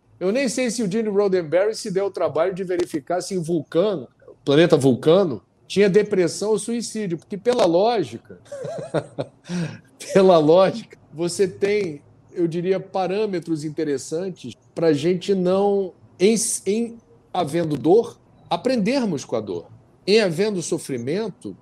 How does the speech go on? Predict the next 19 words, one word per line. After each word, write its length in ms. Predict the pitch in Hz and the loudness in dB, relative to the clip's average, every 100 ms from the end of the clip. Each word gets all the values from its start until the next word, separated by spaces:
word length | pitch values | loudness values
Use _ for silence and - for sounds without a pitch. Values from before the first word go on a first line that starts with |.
| - | -16
ressignificar 1200 | - 190 240 - 214 190 185 - 147 - 156 196 | 0 2 2 -2 -4 -2 -2 -2 -8 -4 -2 -2
esse 220 | 180 - | -2 -4
gosto 360 | 131 151 147 143 | -2 -2 -2 -4
amargo 460 | 120 131 135 123 | -4 -4 -4 -6
do 160 | 113 117 | -6 -6
sofrimento 680 | - 117 - 110 131 185 214 | -4 -6 -4 -4 0 0 0
e 40 | |
buscar 640 | 202 208 - 190 202 226 - _ _ - | 0 0 0 2 2 0 -10 _ _ 2
caminhos. 720 | 277 302 254 220 107 - - _ - | 4 6 6 2 -2 -10 -16 _ -2
É, 420 | 165 160 160 156 | 4 4 4 2
sem 180 | 135 208 | 0 2
deixar 300 | 233 214 220 | 2 2 2
de 100 | 196 | 2
registrar 440 | 190 170 - 143 | 2 0 -4 2
o 120 | 139 | 4
luto, 760 | 196 185 196 190 190 - 190 180 | 4 4 4 4 2 -6 -8 -8
sem 220 | - 156 | -8 -4
deixar 420 | 147 135 151 151 | -4 -2 0 0
de 400 | 135 139 131 123 | 0 0 0 0